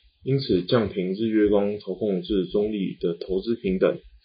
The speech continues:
并大幅调降日月光的股价预期。面对中国限电的困境，市场对日月光第三季季底至第四月，第四季的营收转向保守预期。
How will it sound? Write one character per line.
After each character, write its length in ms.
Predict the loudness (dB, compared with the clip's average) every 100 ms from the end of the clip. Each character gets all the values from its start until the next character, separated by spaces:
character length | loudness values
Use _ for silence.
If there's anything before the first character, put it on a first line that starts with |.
| _ _ 0
并 260 | 2 4
大 200 | 4 2
幅 200 | 0 -6
调 200 | -4 -2
降 320 | 0 0 0
日 160 | -2 0
月 160 | 2 2
光 240 | 2 0
的 260 | 0 -2 -6 -14
股 160 | -12 -6
价 260 | -2 0
预 160 | 0 -2
期。 420 | -4 -6 -6 -8 _ -20 _ _ _ _ _ _ _ -20 -20 _ 8
面 140 | 10
对 180 | 12 10
中 200 | 8 6
国 160 | 6
限 180 | 4 4
电 140 | 4 4
的 80 |
困 240 | 4 2 4
境， 260 | 2 0 -4 -20 -20 -12 6
市 180 | 6 6
场 260 | -2 -2
对 220 | 6 8
日 240 | 8 6 6
月 140 | 6
光 260 | 6 2 0
第 100 | -2
三 240 | 0 -2
季 300 | -2 -4 -6 _ -20 -20 _ _ _ -2
季 180 | 0 2
底 220 | 0 -2
至 240 | 0 -2
第 160 | 2 0
四 160 | 0
月， 300 | 6 6 6 2 _ _
第 120 | -2
四 200 | 0 -2
季 220 | 0 2
的 180 | 4 4
营 240 | 2 -2
收 280 | 2 4 4
转 200 | 0 -2
向 240 | -4 -4 -2
保 200 | -2 0
守 280 | -2 0 0
预 160 | -2
期。 440 | -4 -8 -8 -10